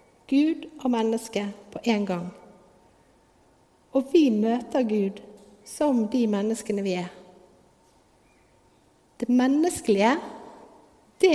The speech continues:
er kontaktflaten vi har mot Gud. Tanker, følelser,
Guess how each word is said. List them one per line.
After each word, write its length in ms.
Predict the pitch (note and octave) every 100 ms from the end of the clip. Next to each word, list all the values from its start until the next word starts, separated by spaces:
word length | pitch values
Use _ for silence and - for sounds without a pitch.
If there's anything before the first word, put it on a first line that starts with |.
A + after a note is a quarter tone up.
| C#4+
er 160 | D4+
kontaktflaten 1040 | - A3+ - D#4+ - - G3+ F#3 - D3+ F3 - _ _ _ _ _ _ _ _ _ _ _ _ -
vi 140 | A3
har 300 | - F#3 - - - - -
mot 180 | G#3 G3
Gud. 260 | - F#3 - - _ _ _ _ _ -
Tanker, 560 | C4 C#4+ C4+ - C4 C4 - -
følelser, 600 | - A#3 A3+ A3+ - F#3